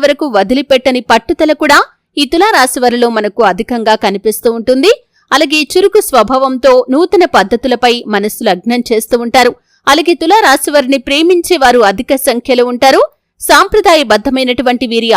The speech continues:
ఆలోచనల పట్ల, విశాలమైన వీరి యొక్క భావాల పట్ల పలువురు ఆకర్షితులవుతూ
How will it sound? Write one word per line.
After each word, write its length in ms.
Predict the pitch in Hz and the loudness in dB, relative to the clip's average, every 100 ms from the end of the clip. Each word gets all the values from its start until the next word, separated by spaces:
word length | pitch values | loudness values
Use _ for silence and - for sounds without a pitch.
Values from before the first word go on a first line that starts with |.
| 185 | 2
ఆలోచనల 480 | 262 294 320 269 254 | 0 -4 -4 -2 0
పట్ల, 240 | 269 262 254 254 - _ - 277 | -2 0 2 2 0 _ -4 -4
విశాలమైన 580 | - 392 403 370 285 277 247 | 2 2 2 0 -2 -2 -2
వీరి 120 | 247 | 0
యొక్క 140 | 233 226 202 | 0 0 -2
భావాల 320 | 208 208 269 285 262 | -2 0 0 0 -2
పట్ల 320 | 262 262 247 254 285 | 0 2 0 0 0
పలువురు 380 | 277 330 320 247 175 | 0 0 2 2 0
ఆకర్షితులవుతూ 800 | - 233 - 220 226 185 190 | -2 -6 -2 -4 -2 -4 -2